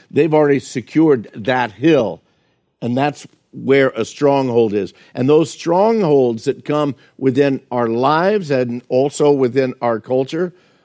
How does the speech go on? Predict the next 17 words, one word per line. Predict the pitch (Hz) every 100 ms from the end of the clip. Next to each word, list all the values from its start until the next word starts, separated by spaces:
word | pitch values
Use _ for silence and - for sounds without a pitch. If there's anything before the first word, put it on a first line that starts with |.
| _ -
beloved, | 156 135
those | 139 208 165
are | 147
the | 127
things | 117 156 165 151 131 110
that, | 120
again, | 113 117 156 139 110 - _ -
man, | 135 120
come | 135 123 -
at | 143 160 151
us | 117 - -
and | 113 113
at | 127 147 147
us | 120 -
and | 120 117
at | 139
us. | 117